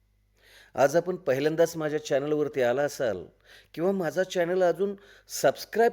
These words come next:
केला नसेल, तर माझा चॅनल जरूर सबस्क्राईब करा आणि ऐकत राहा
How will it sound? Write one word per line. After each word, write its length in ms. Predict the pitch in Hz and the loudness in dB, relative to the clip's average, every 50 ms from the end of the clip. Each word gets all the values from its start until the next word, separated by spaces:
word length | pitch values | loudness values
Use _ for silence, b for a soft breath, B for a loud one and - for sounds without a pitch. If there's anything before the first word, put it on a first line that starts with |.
| 233 | 2
केला 220 | - 202 185 175 175 | 0 2 4 4 4
नसेल, 600 | 170 160 147 - 160 151 131 113 101 98 - - _ _ _ - | 2 2 -2 0 2 2 2 2 0 -6 -10 -14 _ _ _ -4
तर 80 | 120 | -4
माझा 240 | 123 127 127 113 123 | -2 -2 -2 -2 -4
चॅनल 340 | 117 - - 113 110 113 113 | -4 -2 -2 -2 -2 -2 -6
जरूर 340 | 107 98 107 110 107 131 147 | -6 -4 -4 -2 0 -2 -4
सबस्क्राईब 560 | 143 - 131 117 - - - 139 135 147 143 | -2 -2 -4 -4 -4 -8 -6 -2 0 0 -2
करा 320 | 143 - - 143 156 170 190 - _ _ _ _ _ _ _ _ _ _ _ _ _ _ _ | -2 -2 -2 0 0 0 -4 -8 _ _ _ _ _ _ _ _ _ _ _ _ _ _ _
आणि 140 | 120 147 175 | 0 2 2
ऐकत 380 | 170 170 165 - 208 196 - | 2 2 0 -2 -4 -4 0
राहा 320 | 185 156 135 117 104 92 | 0 0 0 0 -4 -8